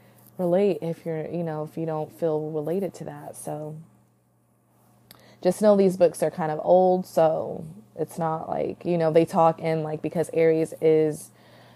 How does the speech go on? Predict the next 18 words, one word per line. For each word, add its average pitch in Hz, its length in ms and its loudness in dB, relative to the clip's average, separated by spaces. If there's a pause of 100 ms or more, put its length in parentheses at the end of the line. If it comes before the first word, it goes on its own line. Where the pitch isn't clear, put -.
(100)
masculine 160 560 -2
fire, 151 480 2
so 151 220 -4
they 151 120 -2
say 160 320 -2
he, 156 200 -2
just 151 240 -4
like 151 300 -2
when 156 180 -6
it 151 80 -14
comes 151 180 -6
to 151 60 -6
Taurus, 165 420 0
they 156 220 -6
say 147 320 -10
she, 175 340 -6
because 147 400 -8
it's 151 220 -12